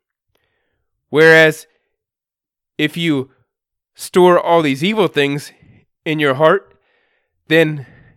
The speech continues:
evil's gonna flow out in your life, and you'll be an evil person. The way to change the type of person that we are is to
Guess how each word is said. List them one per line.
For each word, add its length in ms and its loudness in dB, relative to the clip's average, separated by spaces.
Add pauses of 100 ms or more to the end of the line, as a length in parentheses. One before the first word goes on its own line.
(560)
evil's 380 -2
gonna 180 -4
flow 280 -2
out 260 0 (400)
in 140 -6
your 120 0
life, 380 -2 (1040)
and 140 -2
you'll 80 2
be 180 0
an 80 0
evil 220 -2
person. 560 -10 (2250)
The 80 -6
way 180 2
to 80 0
change 380 -4
the 60 -18
type 240 -4
of 80 -14
person 380 -2
that 140 -2
we 100 -4
are 340 -2 (1000)
is 220 -4
to 280 -2